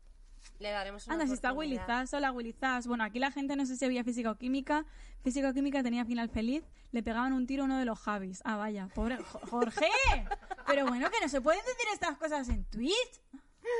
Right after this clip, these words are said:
Speaker 2: Pero bueno.
Speaker 1: Ah.
Speaker 2: En fin, Serafín. Eh, voy a hacer entrada a más gente que también tiene la lengua, mm, bastante afilada.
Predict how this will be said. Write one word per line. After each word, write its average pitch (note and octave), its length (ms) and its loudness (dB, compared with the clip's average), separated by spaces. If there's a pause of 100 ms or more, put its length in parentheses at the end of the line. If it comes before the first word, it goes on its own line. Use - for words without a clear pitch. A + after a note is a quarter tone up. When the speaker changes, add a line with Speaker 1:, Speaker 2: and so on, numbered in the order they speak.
Speaker 2:
Pero C4+ 240 4
bueno. G#3+ 260 -2 (1000)
Speaker 1:
Ah. E4+ 200 4 (720)
Speaker 2:
En C4+ 120 4
fin, D4 320 4
Serafín. C4 760 2
Eh, B3+ 420 4
voy C4 140 4
a D#4+ 60 6
hacer F4+ 340 0
entrada E4 360 2
a - 20 2
más D4 180 4
gente D4+ 380 0
que C4+ 80 0
también A#3+ 240 0
tiene C4+ 240 2
la C4+ 100 2
lengua, B3+ 800 2
mm, G#3+ 240 -2
bastante B3 300 0
afilada. C4 560 0